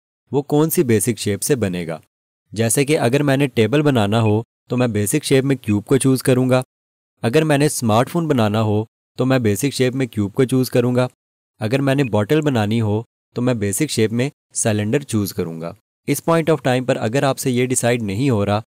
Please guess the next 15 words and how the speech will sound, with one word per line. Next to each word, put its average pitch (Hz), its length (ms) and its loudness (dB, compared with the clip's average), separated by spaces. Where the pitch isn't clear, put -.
कि 117 100 -4
कौन 143 200 0
सा 165 120 0
मॉडल 127 320 2
बनाने 104 380 0
के 120 120 -2
लिए 120 240 2
आपको 113 340 -2
कौन 120 240 -2
सी 151 120 -2
बेसिक 107 340 0
शेप 113 280 -2
चूज़ 135 260 0
करनी 101 320 0
है 104 120 -2